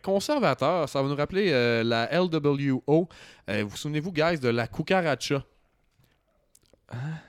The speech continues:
Speaker 1: La cucaracha avait une
Speaker 2: Ça me
Speaker 1: chemise
Speaker 2: dit
Speaker 1: carottée rouge puis une cagoule jaune qui a vraiment l'air d'une cagoule de Gimp, <laughs> mais
Speaker 2: Ah
Speaker 1: jaune,
Speaker 2: ouais.
Speaker 1: là. Puis, euh, genre, il était crissement malaisant, puis ils l'ont comme à un moment donné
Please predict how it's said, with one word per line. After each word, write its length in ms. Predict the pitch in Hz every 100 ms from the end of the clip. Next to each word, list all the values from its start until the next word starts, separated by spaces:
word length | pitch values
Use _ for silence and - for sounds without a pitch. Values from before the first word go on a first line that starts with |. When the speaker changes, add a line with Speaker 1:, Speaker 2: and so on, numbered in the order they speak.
| _
Speaker 1:
La 120 | - 123
cucaracha 460 | - 277 269 277
avait 100 | 302
une 60 | 165
Speaker 2:
Ça 60 | 127
me 20 |
Speaker 1:
chemise 200 | 185 233
Speaker 2:
dit 60 |
Speaker 1:
carottée 380 | - 147 139 147
rouge 280 | 139 196 214
puis 80 | 139
une 80 | 123
cagoule 380 | - 135 160
jaune 300 | 143 143 202
qui 80 | 185
a 80 | 117
vraiment 240 | 123 143
l'air 120 | 147 170
d'une 140 | 135
cagoule 420 | - 127 120 151 131
de 120 | 107 101
Gimp, 380 | 110 143 160 156 -
<laughs> 120 | -
mais 180 | 147 147
Speaker 2:
Ah 140 | 160 180
Speaker 1:
jaune, 440 | 147 277 277 196
Speaker 2:
ouais. 120 | 190 170
Speaker 1:
là. 40 | - - 302 285 -
Puis, 260 | - 160 160
euh, 260 | 156 160 160
genre, 180 | 202
il 60 | 202
était 180 | 151 180
crissement 320 | - 240 294
malaisant, 560 | 294 196 156 147 196 247
puis 120 | 165
ils 60 | 165
l'ont 160 | 190
comme 200 | 202 330
à 60 | 220
un 20 |
moment 160 | 156 143
donné 220 | 175